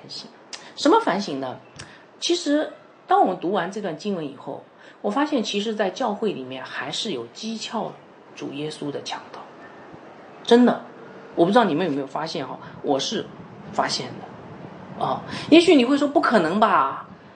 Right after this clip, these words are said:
这个讥诮主耶稣的，难道基督徒还要笑主耶稣的吗？那这是天，天理不容了哈。”但是我告诉大家，确实有的。我给大家举一个例子哈，为了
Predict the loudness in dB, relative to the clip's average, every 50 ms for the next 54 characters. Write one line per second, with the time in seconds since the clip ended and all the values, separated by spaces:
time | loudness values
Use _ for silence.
0 | -20 -8 -4 -2 0 0 0 -2 -2 -2 0 0 0 0 2 2 2 2 2 0
1 | -4 -4 -2 -2 -4 -4 -6 -6 -4 -2 0 0 0 0 0 -4 -8 -14 -20 -14
2 | -10 -6 -2 -2 -2 -2 0 -2 -2 -2 -2 -2 -2 -2 0 0 -2 -2 -6 -6
3 | -4 -2 0 0 0 -2 -4 -6 -8 -4 -2 -2 -2 -2 -2 -4 -2 0 2 2
4 | 2 2 0 -6 -2 2 2 2 4 4 4 4 4 2 0 -2 0 4 4 6
5 | 6 4 2 -2 -2 2 4 4 4 2 -2 -4 -2 -2 -2 -4 -6 -8 -10 -10
6 | -10 -12 -14 -16 -20 -20 -20 -20 -10 -6 -4 -4 -2 -2 -4 -4 -4 -6 -8 -8
7 | -8 -10 -12 -14 -14 -16 -18 -16 -14 -12 -10 -10 -10 -12 -14 -16 -18 -18 -20 -20
8 | -20 -20 -20 -20 -20 -20 -20 -20 -20 -20 -20 -20 -20 -20 -6 0 2 4 6 6
9 | 8 6 6 6 2 -4 -4 -2 0 2 2 4 2 2 2 -2 -8 -12 -12 -12
10 | -14 -16 -18 -20 -20 -20 -20 -20 -18 -18 -16 -16 -16 -16 -16 -8 2 6 8 8
11 | 8 6 4